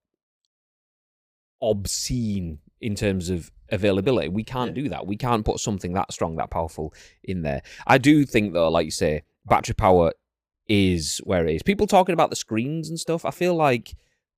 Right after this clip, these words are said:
Speaker 1: does it re-, do you, do you really need it? I mean, I, I have, uh,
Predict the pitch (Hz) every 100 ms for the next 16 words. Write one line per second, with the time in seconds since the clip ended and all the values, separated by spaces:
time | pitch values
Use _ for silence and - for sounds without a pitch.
0 | _ _ _ 156 294 - 123 131 226 233
1 | - 196 262 - _ - - 202 240 294
2 | 302 294 160 226 359 - 165 185 220 226
3 | 175 190 175 190 185 123 - _ _ -